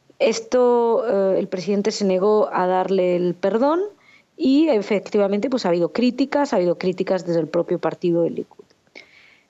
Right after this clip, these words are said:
La noticia realmente habría que decir,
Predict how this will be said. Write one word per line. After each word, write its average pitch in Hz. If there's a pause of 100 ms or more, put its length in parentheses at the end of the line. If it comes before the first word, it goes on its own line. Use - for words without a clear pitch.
(580)
La 285
noticia 370
realmente 220
habría 196
que 214
decir, 202